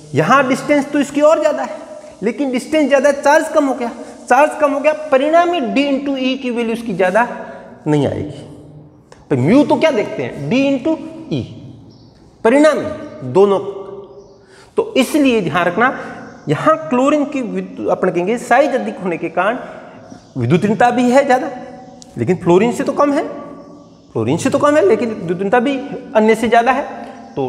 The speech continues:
distance अधिक हो गई, इसलिए परिणामी D into E की value इसमें ज़्यादा आने के कारण इसका dipole moment सबसे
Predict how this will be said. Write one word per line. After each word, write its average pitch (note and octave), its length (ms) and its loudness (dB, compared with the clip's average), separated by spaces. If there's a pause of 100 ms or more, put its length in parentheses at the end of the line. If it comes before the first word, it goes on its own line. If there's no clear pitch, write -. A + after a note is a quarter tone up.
distance A#3 380 0
अधिक A#3+ 220 0
हो A#3+ 120 2
गई, C4 120 0 (260)
इसलिए - 360 -6
परिणामी D#4 440 4
D G3+ 280 -4
into G3 260 -8
E F#3 180 -4
की F3 80 -8
value D#3+ 240 -4
इसमें E3 560 -6
ज़्यादा A3+ 280 6
आने F3+ 220 0
के D3+ 120 -4
कारण D3+ 520 -2
इसका F#3+ 240 0 (100)
dipole C#3+ 320 2
moment C3 280 -4
सबसे D#3 380 -2